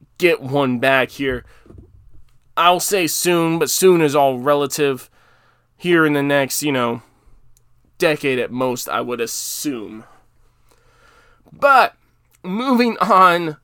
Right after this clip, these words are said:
to some leagues that have actually started playing ball. Starting with the M L B, the Colorado Rockies have started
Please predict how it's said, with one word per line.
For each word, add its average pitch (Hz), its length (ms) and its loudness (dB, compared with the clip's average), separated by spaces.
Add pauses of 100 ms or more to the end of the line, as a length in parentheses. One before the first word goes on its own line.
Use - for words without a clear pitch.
(100)
to 175 140 -4
some 156 420 2
leagues 180 800 -2
that 143 200 -4
have 143 260 0
actually 156 540 -2
started 139 720 2
playing 127 720 -4
ball. 110 440 -4 (440)
Starting 214 680 2
with 180 220 -6
the 156 440 -4 (320)
M 202 320 2
L 165 300 6
B, 143 480 -2 (680)
the 156 260 -12
Colorado 214 720 2
Rockies 147 800 0 (140)
have 135 300 -4
started 160 720 0